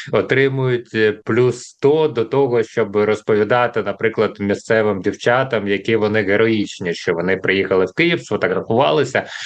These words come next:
а можливо, сфотографувавшись, вони все ж таки поселилися десь в готелі, в, е, якісь певні гроші витратили.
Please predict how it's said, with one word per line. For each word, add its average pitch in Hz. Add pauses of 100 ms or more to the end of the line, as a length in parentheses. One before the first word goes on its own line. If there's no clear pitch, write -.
(280)
а 104
можливо, 117
сфотографувавшись, 110
вони 104
все 104
ж -
таки 107
поселилися 101
десь 95
в 87
готелі, 101
в, 95
е, 95
якісь 98
певні 101
гроші 156
витратили. 104